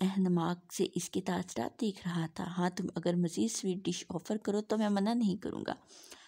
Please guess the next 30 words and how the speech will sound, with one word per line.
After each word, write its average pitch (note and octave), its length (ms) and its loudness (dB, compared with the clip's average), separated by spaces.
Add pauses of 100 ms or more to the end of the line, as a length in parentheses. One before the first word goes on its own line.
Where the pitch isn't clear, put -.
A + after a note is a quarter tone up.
(140)
हया F3+ 220 8
ने F3 120 4
आंखें E3 360 2
फाड़ F#3 220 2
कर A#3+ 140 0
इसे G#3+ 220 0
देखा, - 260 -2
तभी F3 260 2
दरवाजे E3+ 400 2
पर G3 140 -2
दस्तक - 460 -6
हुई। - 120 -4 (300)
शाहजर E3+ 420 4
कुछ - 220 -6
पद E3+ 360 0
मसा E3+ 240 0
हुआ, G#3+ 400 -2
मगर D#3+ 180 0
दरवाज़ा D#3+ 400 2
खुला F3+ 260 0
तो - 120 -6
सामने F3+ 380 2
हुरैन F#3+ 360 0
थी। G#3 200 -4 (320)
"शाह G#3+ 220 6
देखें, G#3 320 4 (220)
शान E3+ 320 4
का F#3+ 140 0
फ़ोन F#3+ 300 2
है, F#3+ 220 0